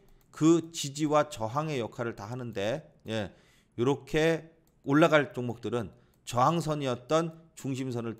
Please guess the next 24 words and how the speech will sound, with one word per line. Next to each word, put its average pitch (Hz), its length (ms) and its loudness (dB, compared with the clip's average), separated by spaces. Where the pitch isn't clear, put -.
돌파하게 175 500 4
되면 135 320 -6
이런 180 240 6
식으로 127 260 -4
쭉 - 180 -12
간다 220 280 0
이거예요. 95 340 -2
쭉 147 160 -12
가기 123 320 0
위해서, 113 220 0
돌파하기 113 500 -2
위해서 107 320 -2
누구의 147 320 -2
수급이 131 420 -8
필요하냐 117 380 -6
보니까 107 560 0
봐봐요. 98 400 2
삼성 170 460 -2
에스디아이도 117 680 0
전부 254 600 0
외국인이죠. 101 600 2
아예 131 140 0
그냥, 208 260 -2
그냥 196 180 -10